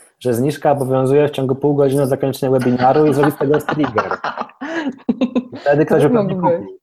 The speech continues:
Speaker 1: tak? Ale ja też nie, nie chodzi o to, żeby to kogoś triggerować do sprzedaży,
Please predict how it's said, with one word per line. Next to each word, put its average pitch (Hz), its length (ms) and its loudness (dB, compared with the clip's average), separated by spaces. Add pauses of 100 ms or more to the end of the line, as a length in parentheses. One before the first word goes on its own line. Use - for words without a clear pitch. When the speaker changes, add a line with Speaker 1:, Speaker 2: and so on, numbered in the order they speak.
(120)
Speaker 1:
tak? 127 240 2
Ale 127 640 0 (960)
ja 135 160 -2
też 147 200 2
nie, 156 160 2 (100)
nie 151 100 2
chodzi 160 320 4
o 160 100 6
to, 160 180 2
żeby 143 140 2
to 143 80 0
kogoś 147 240 0
triggerować 143 440 0
do 131 100 0
sprzedaży, 127 600 0